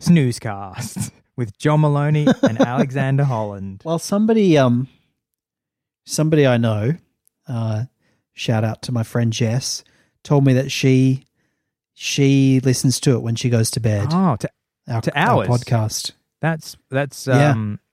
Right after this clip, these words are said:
Speaker 1: that's nice to hear 'cause I've never thought of my, I've th-, I th-, I've thought of your voice as being quite soothing. When we did the,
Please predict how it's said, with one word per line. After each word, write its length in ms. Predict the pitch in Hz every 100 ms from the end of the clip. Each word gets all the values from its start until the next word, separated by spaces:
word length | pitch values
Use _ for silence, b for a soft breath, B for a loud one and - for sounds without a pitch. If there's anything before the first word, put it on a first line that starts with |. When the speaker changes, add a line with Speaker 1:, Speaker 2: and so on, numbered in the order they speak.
| _ -
Speaker 1:
that's 240 | 135 139
nice 220 | 143 127 -
to 80 |
hear 180 | 113 120
'cause 160 | 104 113
I've 140 | 113
never 200 | 120 120
thought 340 | 113 120 117 -
of 40 |
my, 120 | 110 117
I've 160 | 117 -
th-, 140 | -
I 100 | 135
th-, 160 | 131 170
I've 120 | 139
thought 180 | - 175
of 80 | 165
your 300 | 131 131 139
voice 400 | 131 120 113 101
as 100 | 110
being 200 | 107 110
quite 260 | 107 110 -
soothing. 380 | - 107 104 113
When 120 | 123
we 80 | 127
did 300 | 151 160 143
the, 360 | 147 139 131